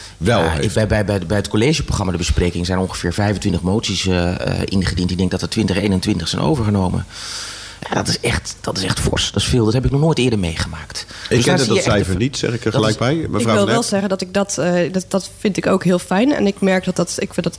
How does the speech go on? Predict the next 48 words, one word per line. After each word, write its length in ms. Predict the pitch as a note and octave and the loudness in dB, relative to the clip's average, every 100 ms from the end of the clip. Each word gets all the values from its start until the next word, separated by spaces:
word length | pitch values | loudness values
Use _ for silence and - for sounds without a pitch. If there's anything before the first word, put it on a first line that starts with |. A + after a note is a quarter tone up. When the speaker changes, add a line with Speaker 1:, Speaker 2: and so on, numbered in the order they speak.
| - | -8
Speaker 3:
ik 100 | - | -4
vat 180 | G#3+ G3+ | -2 0
dat 220 | F#3 - | 0 2
ook 160 | G3 | 0
eigenlijk 360 | - C4+ B3+ A3+ | 2 0 2 2
wel 160 | G#3 G3+ | 2 2
op 120 | G#3 | 0
als 140 | F#3+ | 2
een 80 | F#3+ | 0
compliment 640 | F#3+ F3+ F3+ F#3 G3+ - | 0 0 2 2 2 2
aan 120 | F3+ E3+ | 0 0
de 60 | |
oppositie. 580 | F3+ F3 E3 F3 - D#4+ - - - - | 0 0 0 0 -2 -4 -6 -12 -8 0
Want 160 | F#3 | 0
dat 80 | F#3+ | 2
betekent 360 | F#3 G3 F#3 F3+ | 2 2 2 2
dat 120 | F3 | 4
wij 200 | F#3+ F3+ | 4 4
op 120 | - | 4
een, 200 | F3+ E3+ | 2 2
eh, 80 | E3+ | 2
zo-, 200 | F3 G#3+ | 2 0
dusdanige 600 | F#3 A#3 G#3 G#3 G3+ F#3+ | 0 0 2 2 2 2
manier 380 | F#3 F#3 F3 F3 | 2 4 4 2
hebben 180 | F3+ F3+ | 0 0
samengewerkt 680 | A3+ C4 D4 F3+ F3 E3+ - | 2 2 2 2 0 0 0
aan 160 | A3 | 2
die 100 | A3 | 2
moties, 500 | F3+ E3+ E3+ F3+ - | 2 0 -2 -4 -2
met 200 | G3+ A#3 | 0 0
zowel 260 | - G#3+ G#3 | 2 4 4
het 120 | G3+ | 2
college 460 | G#3+ F#3+ F#3 F#3 - | 2 4 4 2 0
als 220 | B3+ - | 0 2
met 160 | A3 | 0
de 80 | G3+ | 0
coalitiepartijen, 880 | - F#3+ G#3+ A#3 A3 F3 - D#3 G#3 - | 0 2 2 2 0 0 2 2 2 -2
dat 140 | C4 C4 | -2 0
we 100 | A3 | 2
daar 120 | G3+ | 2
elke 260 | - F#4 A#3+ | 2 2 2
keer 300 | - E3+ - | 2 2 4
een 120 | C#4 | 4
meerderheid 420 | G3+ B3+ C#4 G#3+ | 4 4 2 -2
voor 140 | - F3 | -4 -4
hebben 220 | F#3 F#3 | -2 -2
kunnen 260 | F#3 F3 E3+ | -2 0 0
vinden. 340 | E3+ E3 | 0 0